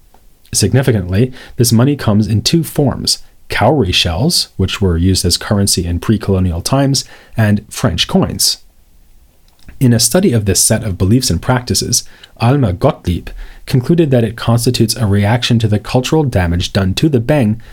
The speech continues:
by French colonialism. The other world, with its lack of poverty and strife, is a figurative representation of the pre-colonial time here indirectly remembered as a halcyon age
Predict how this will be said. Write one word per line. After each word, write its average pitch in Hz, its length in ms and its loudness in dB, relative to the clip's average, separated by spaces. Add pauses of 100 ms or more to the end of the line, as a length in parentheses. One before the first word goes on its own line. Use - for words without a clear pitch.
(140)
by 117 160 2
French 85 320 -2
colonialism. 95 760 0 (680)
The 101 140 2
other 120 220 4
world, 95 380 0 (220)
with 101 120 2
its 92 220 0
lack 104 300 0
of 104 160 -4
poverty 117 420 0
and 80 140 -4
strife, 120 420 0 (300)
is 113 120 2
a 104 80 0
figurative 131 640 0
representation 107 760 0
of 101 100 -2
the 113 80 0
pre-colonial 135 800 0
time 117 480 -2 (600)
here 151 220 2
indirectly 127 560 2
remembered 92 480 2
as 92 100 0
a 98 80 2
halcyon 120 680 0
age 82 360 -2